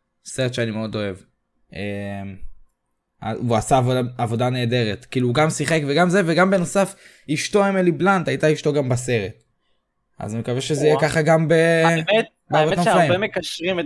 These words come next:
Speaker 2: אמילי
Speaker 1: כן.
Speaker 2: בלנט ל-, אה, סו סטורם, אינבינסיבל, אינבינסיבל וומן.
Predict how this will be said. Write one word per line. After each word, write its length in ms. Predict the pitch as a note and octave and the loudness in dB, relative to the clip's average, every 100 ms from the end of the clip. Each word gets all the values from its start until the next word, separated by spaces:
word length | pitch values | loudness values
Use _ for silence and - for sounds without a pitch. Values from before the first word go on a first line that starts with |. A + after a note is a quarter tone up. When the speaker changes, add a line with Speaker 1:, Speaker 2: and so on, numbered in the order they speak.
| D#3+ E3 | -6 -8
Speaker 2:
אמילי 240 | E3+ E3+ | -2 2
Speaker 1:
כן. 180 | F3+ - | 2 2
Speaker 2:
בלנט 280 | D#3 E3+ - D3 | -2 -4 -10 -6
ל-, 360 | C3 C3+ C#3+ D#3+ | -4 -4 -6 -10
אה, 280 | E3+ C#3 C#3 | -8 -8 -8
סו 260 | C#3+ - E3 | -12 -8 -8
סטורם, 440 | - F3+ C#3+ A#2+ A#2 _ _ - | -2 0 2 -2 -10 _ _ -20
אינבינסיבל, 480 | D3 E3 D#3+ D3+ D3 | -6 -6 -6 -6 -6
אינבינסיבל 720 | D3 D3+ D#3+ E3 D3+ C#3+ C#3 | -6 -10 -8 -8 -6 -6 -6
וומן. 240 | C#3+ C#3 | -12 -18